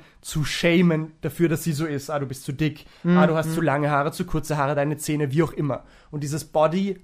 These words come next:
Speaker 1: Positivity, Körperpositivitätsmovement soll ein bisschen sein, dass man sich denkt, jeder ist individuell, jeder ist, wie er ist, jede ist, wie sie ist und es passt so.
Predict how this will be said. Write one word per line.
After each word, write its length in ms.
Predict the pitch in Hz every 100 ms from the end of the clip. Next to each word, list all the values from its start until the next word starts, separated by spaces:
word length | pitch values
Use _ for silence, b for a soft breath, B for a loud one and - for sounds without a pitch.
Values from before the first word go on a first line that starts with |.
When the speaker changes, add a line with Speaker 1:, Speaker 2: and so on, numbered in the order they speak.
| _
Speaker 1:
Positivity, 920 | - 151 151 - 185 196 180 202 247 - B
Körperpositivitätsmovement 2000 | - 139 - 170 165 160 - 160 147 147 - 143 139 160 160 - 143 160 160 175 175
soll 140 | 175 151
ein 120 | 147
bisschen 340 | 143 - 151
sein, 360 | 139 143 147 151 B B B B
dass 140 | 151 147
man 120 | 156
sich 120 | 143
denkt, 260 | 165 160 147 _ _
jeder 300 | 160 170 165
ist 120 | -
individuell, 800 | 151 139 143 143 156 185 180 -
jeder 320 | - 165 170 190
ist, 300 | 170 - 143
wie 100 | 143
er 80 | 147
ist, 380 | 190 180 - _ -
jede 460 | 131 151 147 160
ist, 320 | 175 165 - 147
wie 140 | 139
sie 220 | 131 185
ist 300 | 185 175 175
und 160 | 151 139
es 120 | 135
passt 420 | - 151 - -
so. 240 | 131 117